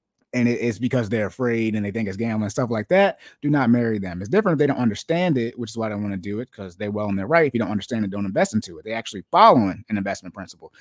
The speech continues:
But they're straight up saying, like, "Nah, yeah, it's gambling." Yeah. <sighs> All right. So please, please, y'all, please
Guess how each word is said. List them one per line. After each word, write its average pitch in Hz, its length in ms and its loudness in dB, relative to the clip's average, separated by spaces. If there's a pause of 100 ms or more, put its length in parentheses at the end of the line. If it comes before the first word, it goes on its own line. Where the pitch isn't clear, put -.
(180)
But 175 80 2
they're 208 140 12
straight 180 180 6
up 143 80 4
saying, 156 240 6
like, 131 140 4
"Nah, 143 180 8
yeah, 131 220 6
it's 104 100 -2
gambling." 131 460 4
Yeah. 226 240 -6 (280)
<sighs> - 1500 -20
All 139 160 -2
right. 151 180 0 (920)
So 120 380 2 (260)
please, 135 680 2 (180)
please, 135 540 0
y'all, 95 400 -8 (240)
please 107 680 -4